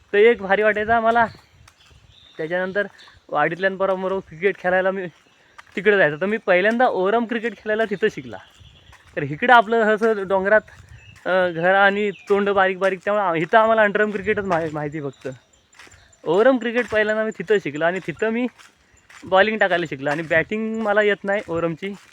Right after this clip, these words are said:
कारण बॉल खेळायला घाबरतो मी, कुठं पण लागेल म्हणून. बॉलिंग मात्र अगदी मस्त, अम, अशी कमी स्पीड, स्पीडमध्ये पण चांगली करतो मी बॉलिंग. मुंबईत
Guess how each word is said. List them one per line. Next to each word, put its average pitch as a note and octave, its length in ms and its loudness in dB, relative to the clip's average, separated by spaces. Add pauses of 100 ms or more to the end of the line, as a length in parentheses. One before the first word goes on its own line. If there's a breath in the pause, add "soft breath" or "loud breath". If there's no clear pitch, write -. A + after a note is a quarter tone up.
(600)
कारण F3+ 200 0
बॉल F3+ 280 2 (300)
खेळायला F3 280 0
घाबरतो F3 440 2
मी, B2+ 140 -10 (800)
कुठं E3 200 -2
पण E3 100 -2
लागेल C3+ 260 -2
म्हणून. C3 280 -8 (580)
बॉलिंग B3 360 2
मात्र B3+ 260 2
अगदी A3+ 200 -4
मस्त, G#3+ 320 -6 (480)
अम, D#3+ 440 -6 (160)
अशी F3 180 -12 (220)
कमी F3+ 240 -2
स्पीड, E3+ 280 -2 (180)
स्पीडमध्ये E3 640 -4
पण A3 200 -4 (600)
चांगली F#3+ 300 2
करतो B2+ 280 -8
मी A#2+ 100 -14
बॉलिंग. A2+ 300 -14 (760 loud breath)
मुंबईत F3 280 -2